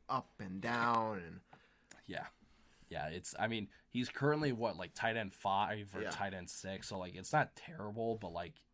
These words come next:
Speaker 2: you're drafting him pretty
Speaker 1: Yes.
Speaker 2: much as a rece-, wide receiver two.
Speaker 1: Yes.
Speaker 2: So, like,
Speaker 1: High
Speaker 2: that's
Speaker 1: end wide receiver two at that.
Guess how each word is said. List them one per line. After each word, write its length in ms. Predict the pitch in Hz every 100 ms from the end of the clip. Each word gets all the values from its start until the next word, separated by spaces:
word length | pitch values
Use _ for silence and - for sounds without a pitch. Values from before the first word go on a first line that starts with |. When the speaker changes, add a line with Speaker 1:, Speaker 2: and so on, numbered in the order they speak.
| _
Speaker 2:
you're 280 | 92 98 110
drafting 600 | 95 92 98 107 127 123
him 380 | 127 123 120 -
pretty 140 | 127
Speaker 1:
Yes. 160 | 127 117
Speaker 2:
much 160 | 104 -
as 220 | 95 92
a 40 |
rece-, 460 | 87 87 - 92 -
wide 260 | 101 87 87
receiver 340 | - 85 73
two. 340 | - 69 65 -
Speaker 1:
Yes. 180 | 110 -
Speaker 2:
So, 240 | - 101 85
like, 220 | 69 71 - - - - - - - -
Speaker 1:
High 140 | 120 123
Speaker 2:
that's 120 | 135
Speaker 1:
end 100 | 127
wide 140 | 107
receiver 300 | 107 127 107
two 200 | 98 117
at 80 | 98
that. 200 | 104 117